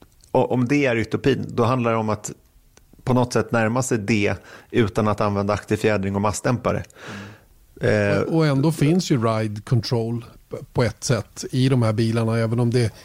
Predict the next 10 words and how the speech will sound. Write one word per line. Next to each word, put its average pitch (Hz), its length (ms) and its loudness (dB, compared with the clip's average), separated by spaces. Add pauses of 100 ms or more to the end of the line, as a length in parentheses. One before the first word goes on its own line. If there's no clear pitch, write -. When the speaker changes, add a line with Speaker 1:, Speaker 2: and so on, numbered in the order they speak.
Speaker 2:
inbyggt 123 520 2
i 123 60 0
stötdämpare 120 580 0
och 110 80 2
såna 117 200 0
grejer, 113 200 0
gissar 113 300 0
jag 120 80 2
då, 117 140 2
med, 110 200 0